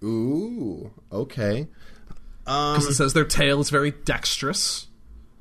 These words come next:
Speaker 1: This is fair.
Speaker 2: Perhaps
Speaker 1: Um,
Speaker 2: they could do a f-, gigantic sized cross stitch.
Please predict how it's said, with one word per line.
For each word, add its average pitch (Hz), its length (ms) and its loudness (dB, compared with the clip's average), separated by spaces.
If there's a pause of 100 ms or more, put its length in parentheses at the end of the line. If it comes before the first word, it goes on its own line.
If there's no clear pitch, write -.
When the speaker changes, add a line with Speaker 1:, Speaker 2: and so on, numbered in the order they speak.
(300)
Speaker 1:
This - 160 -10
is 143 100 -12
fair. 107 300 -4 (540)
Speaker 2:
Perhaps 123 320 4
Speaker 1:
Um, - 20 -8
Speaker 2:
they 143 100 -2
could 131 120 -2
do 127 180 0
a - 20 -4
f-, 120 220 -6
gigantic 120 560 -4
sized 101 500 -4
cross - 340 -8
stitch. - 560 -8